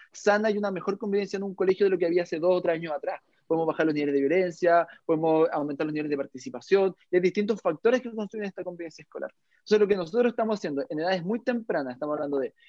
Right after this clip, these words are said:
de kinder, kinder, primero, segundo, tercero, cuarto básico, es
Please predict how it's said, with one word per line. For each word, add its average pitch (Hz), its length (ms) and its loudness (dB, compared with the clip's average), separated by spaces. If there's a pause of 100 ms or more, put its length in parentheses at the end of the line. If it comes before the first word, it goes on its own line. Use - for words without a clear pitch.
(160)
de 139 100 2
kinder, 147 380 0
kinder, 156 360 0
primero, 151 320 0
segundo, 147 400 -2
tercero, 143 400 -2
cuarto 185 460 0
básico, 190 540 -4
es 190 240 -2